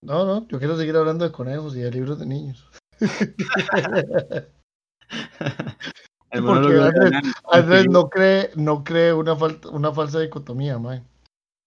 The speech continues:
Speaker 2: Eh, mae, después podemos dedicarnos a, a
Speaker 1: <laughs>
Speaker 2: hacer un podcast sobre temas misceláneos y podemos abordar,
Speaker 1: <laughs>
Speaker 2: eh, los libros de niños y las falsas dicotomías. O no, lo cual sería una falsa dicotomía.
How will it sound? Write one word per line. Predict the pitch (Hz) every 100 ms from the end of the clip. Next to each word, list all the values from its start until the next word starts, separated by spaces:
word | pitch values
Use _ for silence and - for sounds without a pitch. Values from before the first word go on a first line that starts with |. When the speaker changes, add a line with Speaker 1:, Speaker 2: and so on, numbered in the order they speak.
| _
Speaker 2:
Eh, | 127 120 117 110
mae, | 127 160 135
después | 127 131 180
podemos | 170 190 175
dedicarnos | 143 131 127 131 135 135
a, | 123 107 101 98
a | - - 107
Speaker 1:
<laughs> | 107 110 - 147
Speaker 2:
hacer | 107 117
un | 117
podcast | - 120 117 117 107
sobre | 110 104 98 92 92
temas | 113 117 117
misceláneos | 113 113 104 117 120 117 - -
y | 110 98
podemos | - 98 98 98
abordar, | 104 92 101 98 -
Speaker 1:
<laughs> | 160 - _ _ -
Speaker 2:
eh, | 107 101 95 - -
los | - 107
libros | 107 123 123
de | 127
niños | 139 139 131 123
y |
las | 107 104
falsas | 113 107 113 104
dicotomías. | 104 98 - 92 92 - _ _ -
O | 143
no, | 104 - _ _ _ -
lo | 110 104
cual | 98
sería | 104 98
una | 95 92
falsa | 98 -
dicotomía. | 101 101 _